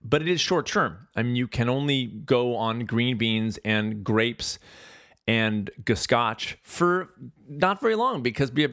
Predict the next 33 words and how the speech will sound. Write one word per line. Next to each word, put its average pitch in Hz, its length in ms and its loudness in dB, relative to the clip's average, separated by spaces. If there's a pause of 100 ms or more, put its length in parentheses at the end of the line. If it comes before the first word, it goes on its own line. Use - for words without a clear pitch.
you 156 140 0
know, - 100 0
eventually 143 520 0
you're 131 120 -2
gonna 131 180 0
burn 123 200 0
out 127 140 0
on 107 80 0
that. 87 120 -2
You 127 100 -2
can't 147 360 -2
keep 156 220 -4
that 135 180 2
up. - 360 -4
You 127 120 -2
just 127 200 0
can't 107 200 0
keep 104 220 -4
it 113 60 2
up. - 200 -2 (380)
If 156 120 2
you're 214 100 4
just 170 200 0
joining 127 340 0
me, 101 220 -2
uh, 110 340 2 (160)
here's 127 200 0
what 123 120 2
else 123 180 0
you 110 60 -8
can't - 280 -4
keep 107 200 -4
up. - 220 -2